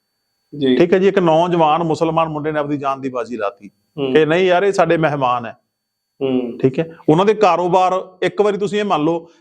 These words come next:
Speaker 2: ਆਹ ਜਿਹੜਾ ਸੀਜ਼ਨ ਹੈ ਉਹਨਾਂ ਦਾ ਠੱਪ ਹੋ ਗਿਆ।
Speaker 1: ਬਿਲਕੁਲ। ਉਹ, ਉਹਨਾਂ ਦਾ ਕੰਮ ਇਸ ਤੇ ਚੱਲਦਾ, ਜਿਹੜੇ ਟੂਰਿਸਟ ਜਾਂਦੇ
Speaker 2: ਸਾਰਾ
Speaker 1: ਸੀ, ਉਹਨਾਂ
Speaker 2: ਟੂ-,
Speaker 1: ਟੂਰੀ ਫੁਲਕਾ ਚੱਲਦਾ
Speaker 2: ਸਾਰਾ
Speaker 1: ਸੀ ਉੱਥੇ।
Speaker 2: ਟੂਰਿਸਟ ਚੱਲਣਾ ਹੈ, ਜਿਹਦਾ ਜਿੱਦਾਂ ਕਾਰੋਬਾਰ ਹੈ, ਚਾਹੇ ਕਿਸੇ ਦਾ ਹੋਟਲ ਹੈ, ਤੇ
Speaker 1: ਹੂੰ।
Speaker 2: ਚਾਹੇ ਕਿਸੇ ਨੇ ਉੱਥੇ ਆਹ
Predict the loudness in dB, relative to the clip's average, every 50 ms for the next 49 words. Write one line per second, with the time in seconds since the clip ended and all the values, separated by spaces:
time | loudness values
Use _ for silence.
0 | _ _ 0 2 2 2 4 2 2 0 0 2 2 0 2 0 -2 -4 -4 -4
1 | -4 -4 -4 -2 -2 -4 -4 -4 -8 -10 -10 -10 -12 -16 -20 _ _ _ _ _
2 | -6 -6 -6 -6 -8 -10 -12 -18 _ -2 0 0 2 2 0 0 0 0 -2 0
3 | 0 -2 -2 0 -2 -2 -2 -2 -2 -2 -2 -2 -2 -4 -4 -6 -6 -4 -6 -4
4 | 0 0 0 0 -2 -4 -4 -4 -4 -4 -4 -4 -4 -2 -2 -4 -4 -4 -2 0
5 | 2 2 2 2 2 0 0 0 0 0 -2 -4 -8 -8 -8 -8 -8 -8 -4 -4
6 | -2 0 2 2 2 2 2 0 0 2 2 2 2 0 -2 -4 -4 -4 -2 -2
7 | -2 -2 -2 -2 -2 0 2 2 2 2 0 0 0 0 0 0 2 0 0 0
8 | 0 -2 0 0 0 0 0 -2 -4 -4 -4 -4 -6 -8 -10 -6 -4 -4 -2 -2
9 | -2 -2 -2 -2 -2 -2 -2 -6 _ _ _ _ -8 -2 -2 0 2 2 2 2
10 | 2 -2 -2 -2 0 0 0 0 0 0 2 2 2 2 4 2 2 0